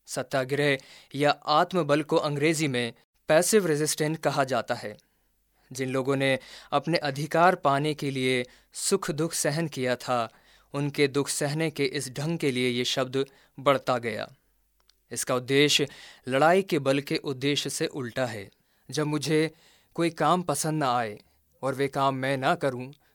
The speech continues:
तो उसमें मैं सत्याग्रह या आत्मबल का उपयोग करता हूं। मिसाल के तौर पर, लागू होने वाला कोई कानून सरकार ने पास किया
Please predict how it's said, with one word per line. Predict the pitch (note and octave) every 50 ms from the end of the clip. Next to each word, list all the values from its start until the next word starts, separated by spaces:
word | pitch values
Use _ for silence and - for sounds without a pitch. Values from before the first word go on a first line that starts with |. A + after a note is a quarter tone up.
| _ -
तो | - E3+
उसमें | E3+ - - F3+ F3+
मैं | E3 D#3+ E3
सत्याग्रह | D#3+ - - E3 C#3 - - F3+ F3 F3 D#3 C#3+ C3+ B2+ B2+ B2+ C3 - _ _ -
या | B2+ C3+ -
आत्मबल | - C#3+ D#3 - - D#3+ C#3+ C3 A#2+ A#2+
का | - C#3+ D3
उपयोग | - - D3 C#3 - C#3+ C3+ C#3 C3+ -
करता | - B2 - - B2
हूं। | G#2+ G#2+ G#2 G2+ - _ _ _ _ _ _ _ _ _ -
मिसाल | B2 A#2 - B2+ A#2 A2+
के | G#2+ - A#2
तौर | - B2+ C3+ C#3+
पर, | C3 - C#3 C3+ C3+ - - - _ _ - _ -
लागू | C3 C3+ C#3+ D3+ E3 E3+ G#3+ G#3
होने | D#3 D#3+ D#3+ E3+ E3+
वाला | E3+ D3+ C#3+ C#3+ C#3+ D3
कोई | D3 - - C3 C3
कानून | - - A#2 A#2 A#2+ C3+ C3+ B2 G#2 - - _ _ _ _ _ _ -
सरकार | - - B2 A2 - B2 A#2 A2
ने | A#2+ B2 A#2
पास | - - A#2+ C3 D#3 D#3
किया | - - D3 D3 D3 D3 D3